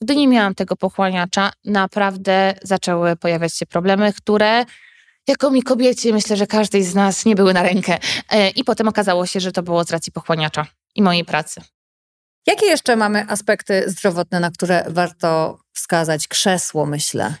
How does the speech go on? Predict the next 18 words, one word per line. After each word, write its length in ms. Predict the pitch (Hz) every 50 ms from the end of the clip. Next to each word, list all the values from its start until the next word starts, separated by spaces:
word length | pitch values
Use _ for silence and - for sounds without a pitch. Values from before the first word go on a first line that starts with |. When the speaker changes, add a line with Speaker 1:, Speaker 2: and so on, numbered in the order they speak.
| _ _ _
Speaker 1:
Tak, 180 | - 185 165 - - -
i 80 | 240
tutaj 240 | - 302 247 294 269
mam 160 | 240 240 233
to 180 | 233 240 226 220
jako 160 | 220 - 214
kolejny 380 | - - 226 220 214 196 190 180
podpunkt. 520 | - 175 165 - _ - 214 247 - -
Speaker 2:
Mhm, 420 | 214 226 202 220 202 175 202 226 220
to 140 | - - 214
Speaker 1:
E, 20 |
Speaker 2:
już 100 | 214 214
Speaker 1:
moi 100 | 226 226
Speaker 2:
będzie 180 | 226 226 220 208
podpunkt 360 | 226 214 196 196 226 208 196
Speaker 1:
drodzy. 140 | 196 214 226
Speaker 2:
trzy. 460 | - - - 453 - - - 302 311 - _ _ _ - _ _ _ _ _
Speaker 1:
Tak. 180 | 240 - -